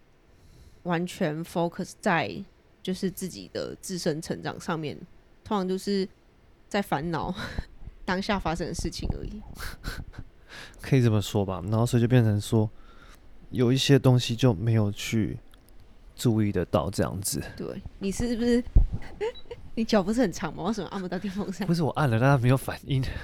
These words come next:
Speaker 1: <laughs> 对，好，那我觉得我们也大概跟大家分享一下我们这两周，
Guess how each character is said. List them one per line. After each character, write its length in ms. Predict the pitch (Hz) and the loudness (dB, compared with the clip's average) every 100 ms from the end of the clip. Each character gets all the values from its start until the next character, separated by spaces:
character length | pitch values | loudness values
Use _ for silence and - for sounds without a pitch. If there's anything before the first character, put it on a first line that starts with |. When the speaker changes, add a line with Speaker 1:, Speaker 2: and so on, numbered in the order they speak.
| - - | -10 -10
Speaker 1:
<laughs> 440 | - - - - | -12 -14 -20 -6
对， 140 | 196 | -4
好， 240 | 185 175 165 | -2 -2 -2
那 120 | 254 | 0
我 80 | 220 | 0
觉 120 | 190 | -2
得 60 | 180 | -4
我 60 | |
们 120 | 160 | -4
也 80 | 160 | -6
大 160 | 151 190 | -4 -4
概 100 | 185 | -4
跟 240 | 170 165 | -6 -6
大 100 | 175 | -6
家 240 | 175 160 160 | -4 -4 -4
分 220 | - 233 | -6 -6
享 160 | 196 | -6
一 60 | 127 | -6
下 180 | 165 160 | -6 -8
我 60 | |
们 160 | 160 - | -8 -10
这 80 | 196 | -8
两 160 | 147 - | -8 -10
周， 340 | - 196 196 | -8 -4 -4